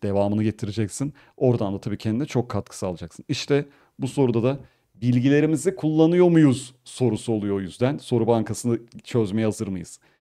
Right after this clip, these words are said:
Çektim bu kenar ortayı. Niye bunu çektik hocam? Dört var, böyle iki yazarım. Bir. İkincisi, şöyle bir y desen. Sonrasında burasının tamamı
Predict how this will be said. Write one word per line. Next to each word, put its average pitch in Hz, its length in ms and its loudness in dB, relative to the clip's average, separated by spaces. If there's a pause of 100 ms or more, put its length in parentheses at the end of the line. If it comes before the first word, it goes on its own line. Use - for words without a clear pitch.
(140)
Çektim 127 400 0
bu 151 60 -2
kenar 143 220 2
ortayı. 135 380 0
Niye 175 160 4
bunu 175 140 0
çektik - 320 -4
hocam? 156 320 -4
Dört 160 280 4
var, 156 200 0
böyle 156 240 2
iki - 200 -6
yazarım. 127 340 -2 (220)
Bir. 101 380 -6 (560)
İkincisi, 160 680 -2 (800)
şöyle 156 340 2
bir 170 100 0
y 147 320 4
desen. 107 340 -4 (800)
Sonrasında 143 800 0
burasının 135 440 0
tamamı 147 500 2